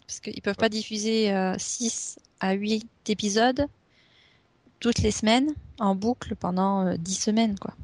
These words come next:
Speaker 1: Déjà huit, c'est suffisant.
Speaker 2: On a soixante-six, hein, quand même, donc t'as de la marge, hein, pour le
Speaker 1: Oula, bah alors c'est, oui, bah c'est trois soirées par semaine ou c'est, euh, cinq épisodes en quotidienne, faut voir.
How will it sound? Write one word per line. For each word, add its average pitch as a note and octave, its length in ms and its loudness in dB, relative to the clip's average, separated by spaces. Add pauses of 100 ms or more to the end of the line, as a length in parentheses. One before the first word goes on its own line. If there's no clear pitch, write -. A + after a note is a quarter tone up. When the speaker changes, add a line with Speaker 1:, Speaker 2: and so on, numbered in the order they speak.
(280)
Speaker 1:
Déjà F#3 180 4
huit, G3+ 180 0
c'est - 120 -4
suffisant. G3+ 440 -2 (1160)
Speaker 2:
On F2 60 -6
a E2+ 60 -4
soixante-six, G#2+ 640 -6
hein, E2 120 -8
quand - 80 -8
même, E2 160 -4
donc D#2 140 -10 (100)
t'as - 80 -10
de D#2 80 -8
la D#2 80 -8
marge, A#2 320 0
hein, F#2+ 80 -2
pour E2+ 160 -8
le D#2 300 -8 (1040)
Speaker 1:
Oula, G4 420 4
bah G3+ 80 0
alors F3+ 180 0
c'est, F#3 380 -4
oui, B3+ 260 -4
bah F3+ 120 -8
c'est - 160 -10
trois - 180 -8
soirées F#3 260 -2
par F#3 160 -6
semaine D4 280 0
ou A3+ 80 2
c'est, G3+ 320 4
euh, F3 360 6 (600)
cinq G#3+ 320 2
épisodes G3+ 340 2
en G3 80 6
quotidienne, F3 540 -4
faut - 120 -16
voir. F3 300 -14